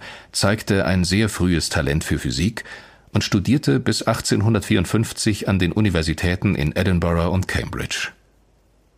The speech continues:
Zu seinen frühen Arbeiten gehörten der Nachweis, dass sich weißes Licht aus rotem, grünem und blauem Licht zusammensetzen lässt, sowie die Erklärung dafür, wie die Ringe des Saturns stabil bleiben konnten.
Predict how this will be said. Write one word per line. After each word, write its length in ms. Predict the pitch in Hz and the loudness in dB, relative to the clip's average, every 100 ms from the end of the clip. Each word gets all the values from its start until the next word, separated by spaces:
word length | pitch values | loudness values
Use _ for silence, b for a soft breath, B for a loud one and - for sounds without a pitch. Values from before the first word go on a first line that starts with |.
| _ _ _ _ _ | _ _ _ _ _
Zu 160 | - 85 | -2 0
seinen 300 | 76 71 69 | 2 0 0
frühen 320 | - 95 104 | 0 2 4
Arbeiten 560 | 64 73 87 98 110 101 | 2 2 0 0 0 2
gehörten 560 | 82 90 87 90 82 | 2 2 2 2 2
der 160 | 71 69 | 2 0
Nachweis, 680 | 71 87 - 92 98 98 - | 0 0 0 0 2 0 -2
dass 180 | 85 - | -4 -2
sich 280 | 85 - 65 | -6 -6 -2
weißes 520 | 80 107 - 87 - | 0 2 0 0 0
Licht 420 | 69 117 - - | 0 -2 -4 -4
aus 400 | 78 69 - - | -2 -2 -6 -6
rotem, 640 | - 76 82 - - - | -4 -2 -2 -2 -2 -2
grünem 460 | - 85 95 110 110 | -2 0 2 2 0
und 320 | 92 - - | -2 -4 -4
blauem 380 | 87 135 95 64 | 0 2 2 0
Licht 280 | 64 - - | -2 -4 -4
zusammensetzen 760 | 78 78 90 85 87 - 90 | -2 0 2 2 0 0 0
lässt, 300 | 87 135 - B B B B B _ - | 0 -2 -6 B B B B B _ -4
sowie 260 | 95 87 135 | 0 2 2
die 120 | 147 | 2
Erklärung 440 | 196 90 113 139 | 2 0 2 2
dafür, 400 | 120 123 - 123 120 B B B | 2 2 2 2 0 B B B
wie 160 | 101 123 | 2 4
die 180 | 110 | 4
Ringe 300 | 82 117 147 | 4 4 4
des 180 | 117 - | 2 0
Saturns 540 | 107 80 - 113 127 - | 0 -2 0 2 2 0
stabil 400 | - 95 123 - | -2 0 0 0
bleiben 320 | 73 53 - | 0 -2 -6
konnten. 500 | - 65 - - | -4 -6 -6 -8